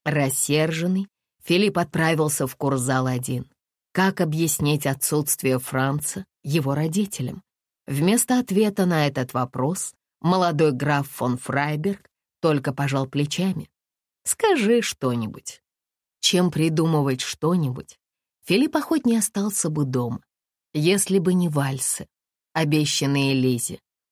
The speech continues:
Он знал, снова прикоснувшись к ее стану,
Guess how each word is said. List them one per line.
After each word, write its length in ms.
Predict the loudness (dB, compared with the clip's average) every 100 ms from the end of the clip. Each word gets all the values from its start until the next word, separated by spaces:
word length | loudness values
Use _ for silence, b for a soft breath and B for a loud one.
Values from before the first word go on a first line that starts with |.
| -2
Он 220 | 0 2
знал, 400 | 2 0 -2 -4 _ _ _
снова 540 | -4 0 4 4 4 2
прикоснувшись 960 | 0 -2 -2 0 0 0 -2 -4 -4
к 80 | 0
ее 220 | 2 2
стану, 560 | 0 -4 -2 -2 -2